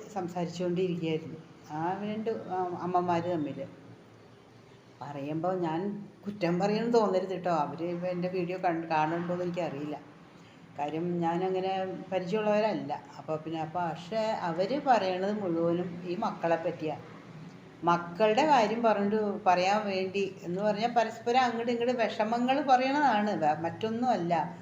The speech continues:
അപ്പൊ ഞാൻ ഓർത്തു, "ഈശ്വരാ, ഇതെന്താ ഇത്? മക്കളെ ഇങ്ങനെ അമ്പലത്തിൽ വന്നിട്ട് ഇവർക്ക്," ഏ, എനിക്ക് തോന്നുന്നു അവർക്ക് സമാധാനം കിട്ടാൻ, പരസ്പരം അങ്ങോട്ടും ഇങ്ങോട്ടും പറയുമ്പോ ഒരു സമാധാനം ഉണ്ടാവുമല്ലോ.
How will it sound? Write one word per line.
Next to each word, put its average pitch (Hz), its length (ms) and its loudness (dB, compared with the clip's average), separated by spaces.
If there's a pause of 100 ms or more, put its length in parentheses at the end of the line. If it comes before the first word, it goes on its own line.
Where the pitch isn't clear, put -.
(340)
അപ്പൊ - 140 -10
ഞാൻ 240 400 -2
ഓർത്തു, 226 260 -4
"ഈശ്വരാ, 175 500 -4
ഇതെന്താ 170 460 -2
ഇത്? 160 380 -4
മക്കളെ 165 380 -8
ഇങ്ങനെ 180 460 -2 (260)
അമ്പലത്തിൽ 160 400 -8
വന്നിട്ട് 185 280 -4
ഇവർക്ക്," 185 460 -4 (540)
ഏ, 165 40 -2
എനിക്ക് 180 400 -2
തോന്നുന്നു 226 300 2
അവർക്ക് 220 840 0 (140)
സമാധാനം 214 680 4
കിട്ടാൻ, 202 460 0
പരസ്പരം 202 600 0
അങ്ങോട്ടും 196 300 0
ഇങ്ങോട്ടും 214 320 0
പറയുമ്പോ 190 760 0
ഒരു 202 320 0
സമാധാനം 196 720 0
ഉണ്ടാവുമല്ലോ. 180 680 0